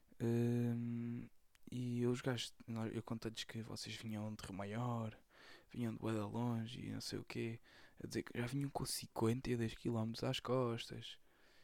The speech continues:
E, e eles assim, é uau! Ficaram todos bué da, ficaram todos bué surpreendidos e a dizer que, pá, gostavam de nos conhecer e assim. Mano, aquela típica conversa, "Ei, mano, nem acredito, velho. É,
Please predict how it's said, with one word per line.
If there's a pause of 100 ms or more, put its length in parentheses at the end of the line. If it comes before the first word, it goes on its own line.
(160)
E,
e
eles
assim, (100)
é
uau! (640)
Ficaram
todos
bué
da, (120)
ficaram
todos
bué
surpreendidos
e
a
dizer (580)
que, (300)
pá,
gostavam
de
nos
conhecer
e
assim. (760)
Mano,
aquela
típica
conversa,
"Ei,
mano,
nem
acredito,
velho.
É,